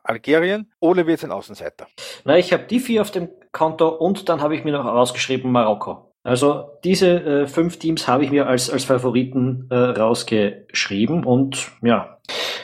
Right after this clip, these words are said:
Speaker 2: ich, ich kann mich nicht festlegen. Da gibt's zu viele Ungewissheiten drinnen. Äh, siehst du das irgendwie anders?
Speaker 1: Äh,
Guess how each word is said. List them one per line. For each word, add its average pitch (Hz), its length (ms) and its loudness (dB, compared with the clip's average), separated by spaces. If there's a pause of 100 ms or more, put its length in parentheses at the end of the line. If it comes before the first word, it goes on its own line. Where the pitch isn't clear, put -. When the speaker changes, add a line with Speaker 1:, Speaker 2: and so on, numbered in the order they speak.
(140)
Speaker 2:
ich, 139 180 0
ich 131 140 -2
kann 131 200 2
mich 131 120 -2
nicht 123 160 -8
festlegen. 104 400 -4
Da 110 60 -2
gibt's - 360 -4
zu - 160 -10
viele 123 200 0
Ungewissheiten 117 760 0 (240)
drinnen. 107 500 0
Äh, 113 200 0
siehst 131 200 -2
du 156 60 2
das 135 160 4
irgendwie 143 240 2
anders? 135 380 0 (840)
Speaker 1:
Äh, 117 400 4